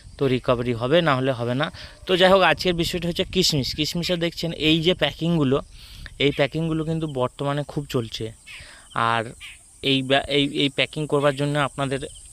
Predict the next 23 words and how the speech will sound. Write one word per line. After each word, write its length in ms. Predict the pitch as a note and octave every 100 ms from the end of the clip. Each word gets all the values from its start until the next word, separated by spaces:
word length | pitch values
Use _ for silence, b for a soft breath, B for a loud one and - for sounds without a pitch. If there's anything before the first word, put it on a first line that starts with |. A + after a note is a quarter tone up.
| -
একটা 240 | B2+ -
মেশিন 380 | B2+ A#2 - C#3+
নেবার 300 | C3 B2 B2
অবশ্যই 400 | A#2+ B2 B2 D3+
প্রয়োজন। 420 | C#3 C3 A#2+ A#2+ C#3+ B B
আর 100 | C3+
যদি 200 | C3+ C#3+
মেশিন, 580 | D3+ C3+ - F3 F3+ F3
বিনা 220 | C3+ D3+
মেশিনে 360 | E3 D#3+ F3+ F#3
করতে 300 | F3+ F3 F3
চান 220 | E3 D#3+
তাও, 380 | - D3+ D#3 C3+
তাও 260 | - D#3 E3
হবে। 280 | C3 A2 - B B -
সেটা 260 | - F3+
একদম 380 | F#3 E3 G#3 G#3+ - - - - -
ঘরোয়া 380 | B2+ D#3 E3+ E3
উপায়, 280 | B2 B2+ A#2+
একটা 220 | - F3
ইস্ত্রি 400 | F3 - F3+ F3+
থাকলেই 400 | E3 D3+ D#3+ D#3+
হবে 260 | A2+ G#2+